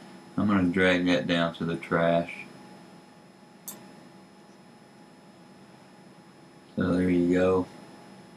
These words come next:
The next thing we wanna do is, uh, install Run Log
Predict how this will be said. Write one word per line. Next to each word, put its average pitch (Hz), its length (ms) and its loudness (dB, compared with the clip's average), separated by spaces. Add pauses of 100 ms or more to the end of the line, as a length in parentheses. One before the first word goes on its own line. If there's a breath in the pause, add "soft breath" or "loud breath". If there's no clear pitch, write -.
The 107 60 2
next 120 260 2
thing 110 220 4
we 101 100 6
wanna 98 240 4
do 92 540 4
is, 90 100 -4
uh, 90 260 4
install 92 540 2
Run 101 380 2
Log 98 500 6